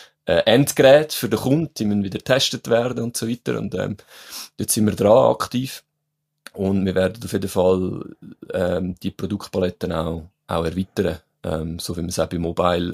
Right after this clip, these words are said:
äh, gemacht haben, ähm, wo wir ja gewechselt haben. Digitec Connect ist, ist nur ein Angebot gewesen, dafür flexibel, oder? Und bei Galaxus Mobile haben wir dafür jetzt drei klare Angebote mit dem Basic, ohne Roaming, ähm, C H Unlimited, mit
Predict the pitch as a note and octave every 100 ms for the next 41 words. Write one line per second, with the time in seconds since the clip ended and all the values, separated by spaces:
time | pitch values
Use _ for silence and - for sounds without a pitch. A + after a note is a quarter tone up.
0 | - F#2+ G1+ - - - _ _ _ -
1 | F#2 F#2 - E2+ F#2 F#2+ - _ _ _
2 | E2 E2 F2 E2 E2+ E2 D#2+ E2+ - -
3 | F#2+ E2+ F2+ F2+ - _ _ F#2 F#2+ -
4 | F#2 - - F2+ G2+ - F#2 F#2 - -
5 | G2 G2 D#2+ G2+ G2+ G#2+ G#2 G#2+ - A2+
6 | G#2+ - G2 - F2+ - A2+ B2+ A#2+ G2+
7 | A2+ _ _ - - _ _ - F#2+ G2
8 | F#2+ F#2 - F2 F#2 F2+ G2 F#2 - -
9 | F#2+ F#2+ F#2 F2+ F2+ F2+ F#2+ F#2+ F#2 F2
10 | - - G2+ G#2 - - G2 A#2 B2+ A2+
11 | A2+ A2 G#2 G2 G2 G#2+ A2 - G#2+ G#2
12 | - - _ _ _ - G#2 A2 G#2 G#2
13 | G2+ G2 G2+ F#2+ - - F#2 F2+ - -
14 | F#2 F2+ F#2 F#2+ G2 - F#2 - E2+ E2
15 | - -